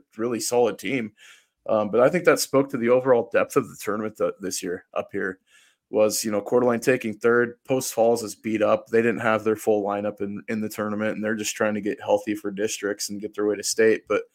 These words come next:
um, you know, Hoyt Haas winning if at one thirty-two for Lewiston, um, you know, getting another title there at the North Idaho Rumble was, was cool to see in his kind of swan song senior affair. And, um, you know, it's a really nice tune-up match as you head into districts.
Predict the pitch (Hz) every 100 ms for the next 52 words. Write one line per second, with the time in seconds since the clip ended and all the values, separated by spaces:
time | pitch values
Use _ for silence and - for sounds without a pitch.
0 | - _ _ _ _ - 117 110 104 101
1 | - _ _ - 117 113 107 - - _
2 | _ - 147 139 127 123 127 - 120 117
3 | 120 127 120 110 - - 117 113 110 117
4 | 120 120 127 117 110 123 120 104 110 113
5 | - 127 123 - - _ _ 110 110 107
6 | 101 110 110 107 120 117 113 113 113 127
7 | 117 113 110 110 110 110 113 117 117 117
8 | 113 110 110 117 110 104 - 110 110 -
9 | 117 110 - 113 110 113 - - 120 110
10 | - 113 113 113 - 113 110 - 113 113
11 | 110 107 117 110 117 113 104 - _ _
12 | _ _ - 107 107 104 - - 113 107
13 | 120 151 135 143 123 123 131 135 - -
14 | 139 135 120 123 143 139 117 110 117 120
15 | 123 117 113 120 - 98 - -